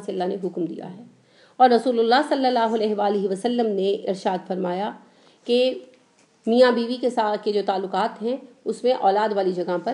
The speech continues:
penetration کرو۔ تو مقد میں یعنی پاخانے کی جگہ پر سیکس کرنا اسلامِ میں قطعی حرام ہے، اور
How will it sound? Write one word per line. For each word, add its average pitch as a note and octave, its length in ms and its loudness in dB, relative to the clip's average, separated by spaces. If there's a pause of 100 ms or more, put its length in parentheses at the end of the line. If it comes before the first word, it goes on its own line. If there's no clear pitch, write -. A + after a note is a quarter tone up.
(120)
penetration F3+ 580 -2
کرو۔ - 180 -14 (1120)
تو A#3+ 440 6 (560)
مقد A#3 360 2
میں A3+ 120 6
یعنی G#3+ 320 4
پاخانے G#3+ 440 0
کی B3+ 100 -6
جگہ G3 240 -2 (100)
پر F#3 120 -4 (1400)
سیکس G#3 300 -2
کرنا F#3 340 -4 (200)
اسلامِ G3 300 -2
میں F#3 120 0
قطعی F#3 220 -4 (100)
حرام A3 300 -4
ہے، C4+ 100 -6 (380)
اور G#3 320 4